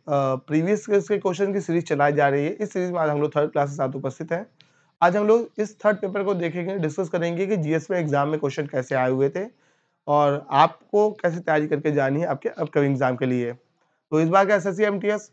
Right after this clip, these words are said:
बहुत ही मजेदार होने वाला है, क्योंकि रीजनिंग और मैथ को क्वालिफाई कर दिया गया है और उसमें भी आपके क्वालिफिकेशन का बोल दिया गया कि जनरल के लिए इतना, अ,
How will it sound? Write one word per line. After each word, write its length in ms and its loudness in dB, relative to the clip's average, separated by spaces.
बहुत 240 -2
ही 200 -2
मजेदार 520 4
होने 180 -2
वाला 260 2
है, 320 -6
क्योंकि 260 2
रीजनिंग 360 2
और 80 2
मैथ 180 4
को 120 -4
क्वालिफाई 440 0
कर 140 0
दिया 240 4
गया 200 4
है 200 -2
और 160 4
उसमें 280 0
भी 80 2
आपके 260 2
क्वालिफिकेशन 680 -2
का 80 -2
बोल 160 0
दिया 140 4
गया 140 0
कि 100 0
जनरल 320 0
के 60 -4
लिए 140 -2
इतना, 400 0
अ, 400 -2